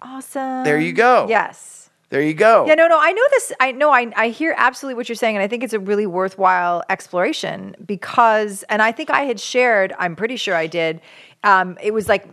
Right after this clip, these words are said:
Speaker 1: it, for sure in the last six months where I was, you know, I'm going through a divorce, and I kept, I was really overwhelmed by this feeling of, like, how did this become my life? Like,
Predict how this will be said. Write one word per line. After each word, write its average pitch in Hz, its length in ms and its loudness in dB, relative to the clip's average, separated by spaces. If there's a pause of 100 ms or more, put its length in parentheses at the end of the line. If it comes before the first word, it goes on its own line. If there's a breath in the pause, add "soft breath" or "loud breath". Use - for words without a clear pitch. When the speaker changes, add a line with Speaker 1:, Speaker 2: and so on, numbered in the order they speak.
Speaker 1:
it, 202 240 -12
for - 160 -6
sure 392 260 -2
in 262 60 -4
the 240 80 2
last 208 320 0
six - 240 -10
months 180 460 -4
where 175 140 0
I 185 160 2
was, 185 260 -4
you 190 60 -8
know, 180 80 -2
I'm 160 200 -6 (120)
going 160 260 -8
through 160 220 -6
a 156 40 -4
divorce, 269 680 0
and 170 180 -4 (380 loud breath)
I 220 80 2
kept, 381 340 -6 (100)
I 220 40 0
was 208 180 -4
really 233 340 -2
overwhelmed 202 640 0
by 180 140 2
this 175 180 -8
feeling 190 360 -4
of, 170 120 -8
like, 175 180 0
how 180 680 2
did 180 240 -8
this 165 180 -4
become 165 360 -8
my 160 140 -2
life? 156 420 -2
Like, 165 200 -8